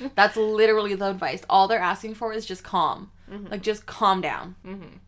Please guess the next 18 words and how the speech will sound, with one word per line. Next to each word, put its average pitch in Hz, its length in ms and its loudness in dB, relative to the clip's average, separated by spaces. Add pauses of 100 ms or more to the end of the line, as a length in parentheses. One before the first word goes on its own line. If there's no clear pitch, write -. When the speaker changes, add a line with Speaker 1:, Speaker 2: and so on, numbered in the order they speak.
(280)
Speaker 2:
'Cause 208 180 -4
the 214 100 -6
hysteria 208 480 -4
is 214 100 -4
just - 220 -10
gonna 160 100 -8
make 139 220 -10
it - 40 -16
worse. - 380 -14
Speaker 1:
Yeah. - 160 -14 (160)
Speaker 2:
Also, 208 420 0 (460)
the - 60 -20
province 185 360 -10
paper 175 280 -12
can - 120 -20
go - 120 -16
fuck - 260 -16
themselves, - 480 -18